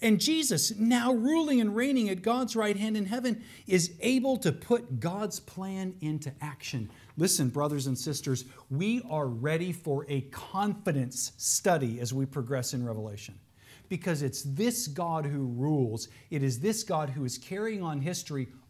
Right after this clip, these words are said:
ultimately to vindicate the faithful and condemn the wicked. Every physical transformation that we read about,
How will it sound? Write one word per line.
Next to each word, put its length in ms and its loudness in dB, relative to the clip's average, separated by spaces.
ultimately 760 2
to 100 0
vindicate 760 4
the 60 0
faithful 720 -4
and 160 -4
condemn 400 0
the 80 -4
wicked. 400 -12
Every 360 2
physical 1000 2
transformation 1000 2
that 120 -2
we 140 -2
read 280 0
about, 380 -2